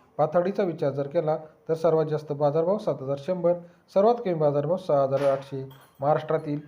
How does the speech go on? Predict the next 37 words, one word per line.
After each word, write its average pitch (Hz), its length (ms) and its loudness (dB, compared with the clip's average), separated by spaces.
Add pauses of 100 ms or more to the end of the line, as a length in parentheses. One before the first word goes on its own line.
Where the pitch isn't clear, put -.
(180)
इतर 143 260 0
महत्त्वाच्या 160 460 2
शहरांमध्ये 151 600 0 (300)
कापूस 160 260 0
बाजारभाव 147 400 2
जर 139 140 -2
बघितला, 165 400 2 (360)
सत्तर 202 220 0
पंच्याहत्तर 156 500 0
रुपये 165 240 2
आपल्याला 151 280 0
बघायला 139 380 0
मिळतो. 135 260 -6
ब-, 135 140 0
सरासरी 143 420 0
बाजारभाव 143 400 2
बघूया, 139 400 -4 (340)
अमरावती 143 420 0
सात 143 240 -2
हजार 131 160 2
पाचशे, 156 480 -2 (360)
भद्रावती 180 520 2 (280)
सात 170 160 0
हजार 185 180 4
तीनशे, 143 520 -6
उमरेड 175 320 -2
सात 151 260 0
हजार 135 200 2
दोनशे 147 360 -2
ऐंशी, 156 360 -6 (340)
देऊळगाव 196 400 6
राजा 147 220 4
सात 165 240 0
हजार 190 140 2
सहाशे 147 320 0
पंचेचाळीस, 139 580 -4 (340)
पाथर्डी 170 480 2